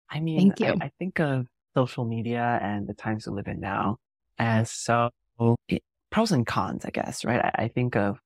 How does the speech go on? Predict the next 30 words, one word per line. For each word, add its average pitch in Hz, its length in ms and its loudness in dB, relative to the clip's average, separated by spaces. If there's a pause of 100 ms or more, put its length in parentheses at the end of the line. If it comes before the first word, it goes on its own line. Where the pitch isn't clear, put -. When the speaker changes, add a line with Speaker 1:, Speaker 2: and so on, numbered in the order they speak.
(160)
Speaker 1:
when 123 280 2
we 117 100 6
think 131 280 0
of 120 140 -2
gender, 104 720 0 (180)
right, - 320 -4 (140)
and 101 500 -2
role 117 360 4
models 95 480 -2
of 101 160 -6
gender, - 600 -4 (540)
I 117 120 2
think 120 400 2 (260)
people 131 320 4
used 120 400 4
to 110 140 0
grow 107 280 2
up 120 160 2 (480)
only 127 320 6
seeing 110 760 0 (300)
the 104 260 0 (180)
models 107 520 2
in - 100 -4
their - 120 -4
lives, - 480 -4
right? - 160 -2
Whether - 260 -2
that's - 260 -2
their - 100 -4
parents, 147 720 -4